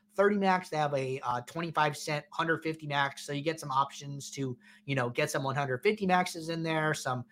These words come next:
smaller field stuff, and, uh, I would, I would take advantage of it.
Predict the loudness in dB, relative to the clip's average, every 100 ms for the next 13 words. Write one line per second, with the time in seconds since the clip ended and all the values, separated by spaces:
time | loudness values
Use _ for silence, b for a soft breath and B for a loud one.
0 | b b 2 4 4 2 0 0 0 -4
1 | -2 4 4 2 _ -6 -4 -4 -4 0
2 | 4 4 2 -4 -4 -2 0 -2 -2 -4
3 | -8 -6 -6 -8 -8 -10 -10